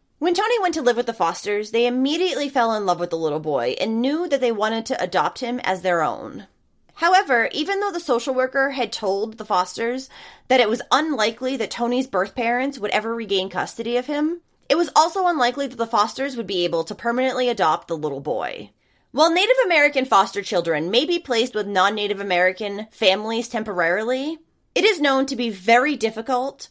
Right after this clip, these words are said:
for them to be adopted by a non-Native American family. Regardless of if the child lived on the reservation,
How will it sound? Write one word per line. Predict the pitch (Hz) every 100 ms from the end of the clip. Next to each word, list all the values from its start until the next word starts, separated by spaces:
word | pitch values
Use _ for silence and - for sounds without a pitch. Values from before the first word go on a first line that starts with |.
| _ -
for | 269
them | 269
to | 269
be | 226 226
adopted | 196 190 185 - 143 151 160
by | 196
a | 185 170
non-Native | 185 170 165 165 170
American | 160 156 156 165
family. | 151 123 104 85 - 220 _ _ _ _ _ -
Regardless | 269 240 285 311 370 370
of | 294
if | 277
the | 247
child | 254 214 240 240
lived | 208 226
on | 269
the | 262
reservation, | 254 247 208 190 233 262